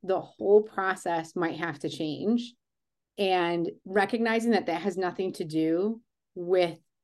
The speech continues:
your ability. It's not a reflection of your ability. It's not a reflection of your domain expertise.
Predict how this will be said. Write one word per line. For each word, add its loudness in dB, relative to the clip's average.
your 4
ability. 2
It's -2
not 2
a 2
reflection 0
of -6
your 2
ability. 2
It's 0
not -2
a 0
reflection -2
of -4
your 0
domain 2
expertise. -6